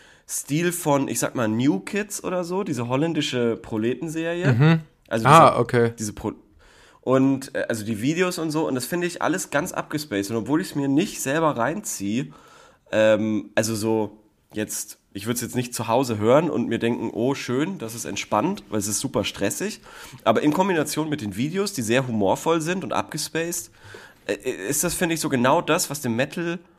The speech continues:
Speaker 1: der irgendwie über die letzten fünfzehn Jahre so verloren gegangen ist, und zwar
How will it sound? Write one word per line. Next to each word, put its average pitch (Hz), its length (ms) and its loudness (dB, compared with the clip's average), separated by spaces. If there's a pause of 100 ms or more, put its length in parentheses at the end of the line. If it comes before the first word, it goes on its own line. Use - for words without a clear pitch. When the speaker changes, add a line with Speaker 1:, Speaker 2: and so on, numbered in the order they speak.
(240)
Speaker 1:
der 127 380 2 (100)
irgendwie 127 320 0
über 131 160 -2
die 120 60 -2
letzten 135 400 -2
fünfzehn 147 380 -4
Jahre 123 300 2
so 120 80 -6
verloren 123 380 2
gegangen 107 300 0
ist, 113 160 -6
und 113 100 -10
zwar 120 380 2